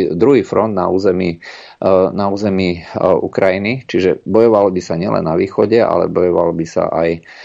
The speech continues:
na západe Ukrajiny s tým, že Bielorusko by sa stalo, e, frontovou krajinou.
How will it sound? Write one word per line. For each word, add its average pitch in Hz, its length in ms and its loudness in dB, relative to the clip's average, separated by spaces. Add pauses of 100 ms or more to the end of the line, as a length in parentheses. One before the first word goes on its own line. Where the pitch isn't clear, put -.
(140)
na 92 160 -2
západe 95 400 0
Ukrajiny 95 400 0
s 85 160 -6
tým, 98 160 0
že 95 80 2
Bielorusko 95 640 2
by 82 80 -2
sa 80 160 -2
stalo, 90 480 0
e, - 160 -8 (320)
frontovou 87 560 0
krajinou. 78 640 -2